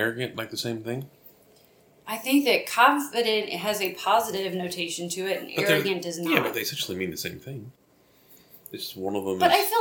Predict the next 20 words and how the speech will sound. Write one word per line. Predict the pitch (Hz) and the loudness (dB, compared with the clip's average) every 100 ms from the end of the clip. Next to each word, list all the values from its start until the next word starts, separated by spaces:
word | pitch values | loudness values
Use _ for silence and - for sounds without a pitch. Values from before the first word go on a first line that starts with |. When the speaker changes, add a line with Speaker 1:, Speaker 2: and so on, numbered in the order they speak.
| 480 | 2
Speaker 2:
like | - | 6
one | 370 427 | 6 6
of | - | 6
them | 339 320 | 4 4
is | 302 294 | 2 0
you're | 277 | 0
positive | - 359 453 269 214 254 | -2 0 0 4 4 2
because | 269 - 269 254 | -2 -4 -2 -2
you | 277 | 2
are | 233 311 - | 8 8 6
confident | - 254 - 226 220 | 0 -2 0 0 0
and | 208 214 | 0 -2
it's | 208 | -2
wonderful, | 185 262 381 320 190 190 | 0 2 2 2 -2 -6
but | - - | -4 -2
one | 302 | 0
of | 403 269 | 0 0
them, | 220 196 | 0 2
it | 262 - | 2 4
also | 302 381 - 214 208 | 4 4 2 2 0